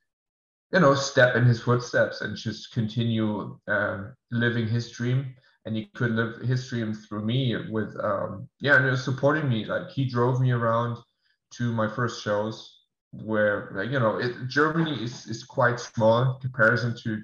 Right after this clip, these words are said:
to North America. Um, so he drove me two hours to the next town for a wrestling match. He drove me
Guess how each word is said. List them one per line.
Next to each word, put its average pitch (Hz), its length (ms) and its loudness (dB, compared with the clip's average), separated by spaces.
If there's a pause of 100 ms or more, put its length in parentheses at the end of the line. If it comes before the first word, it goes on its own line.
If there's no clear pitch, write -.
to 107 240 -2
North 113 260 0
America. 113 540 0 (560)
Um, 104 480 -2
so 107 520 -4 (300)
he 127 160 -2
drove 123 300 2
me 113 80 -2
two 120 180 -2
hours 113 340 4
to 110 60 -8
the 98 140 -10
next 98 320 -10
town 104 340 2
for 98 100 -4
a 98 40 -4
wrestling 98 380 -4
match. 95 200 -6
He 110 100 -2
drove 113 300 0
me 107 300 2